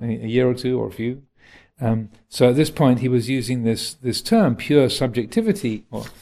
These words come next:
the pure subject, as a way of speaking about the quality o-, of awakened awareness. So nowadays, he, uh, uses consciousness a lot to refer to that same quality.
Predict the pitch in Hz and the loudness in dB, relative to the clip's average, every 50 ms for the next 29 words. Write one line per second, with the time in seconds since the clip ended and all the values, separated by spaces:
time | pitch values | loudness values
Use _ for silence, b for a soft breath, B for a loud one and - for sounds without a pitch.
0 | - - - 98 - - 156 156 127 110 - - 185 180 - - 117 - - - | -12 -10 -8 -8 0 6 8 8 8 8 6 4 2 2 2 0 -2 -2 -4 -12
1 | - B B B B B B B - 139 120 117 135 131 131 131 127 123 127 120 | -20 B B B B B B B -2 0 2 4 4 4 6 6 6 4 4 4
2 | 117 - - - - 143 135 131 - 131 123 123 117 104 120 110 110 113 107 107 | 0 -2 -4 -4 -4 -4 -4 -4 -4 -6 -6 -4 -4 -6 -4 -4 -4 -6 -6 -8
3 | - - _ _ _ _ _ - - - - - 127 120 120 113 - 120 117 110 | -14 -20 _ _ _ _ _ -20 -18 -8 0 0 2 2 2 0 0 -4 -2 -2
4 | 110 113 - - 120 104 113 113 113 113 110 104 - 104 101 104 107 110 127 147 | -2 -4 -4 -6 -6 -4 -2 -2 0 0 0 0 -2 -4 -4 -4 -2 0 2 2
5 | 151 135 110 98 - - - - - - 120 113 104 b b b b b b 135 | 2 2 0 0 -4 -10 -14 -14 -8 -4 -2 -2 -2 b b b b b b 2
6 | 139 151 151 143 143 135 131 127 - - - - b b b b b - 131 135 | 4 4 6 6 8 8 8 6 4 0 -8 -12 b b b b b -10 -6 -4
7 | 131 123 123 120 120 123 113 123 131 135 131 113 123 120 117 - - - 214 240 | 0 2 2 4 2 2 0 -2 -2 -2 0 2 2 0 0 0 0 4 4 4
8 | - 180 - - 113 101 - - - - 123 113 113 110 - - - _ _ _ | 4 2 -2 -2 -6 -12 -16 -16 -18 -14 -12 -10 -10 -10 -12 -16 -20 _ _ _
9 | _ _ _ - - 120 113 110 101 - - 120 117 107 117 117 113 113 107 - | _ _ _ -2 -2 -2 0 -2 -4 -2 0 0 0 0 -2 -4 -4 -4 -6 -6
10 | - - - - 117 113 107 107 _ - 127 127 123 123 - 98 - | -10 -16 -8 -6 -4 -4 -6 -8 _ -4 -2 -2 -2 -4 -8 -14 -16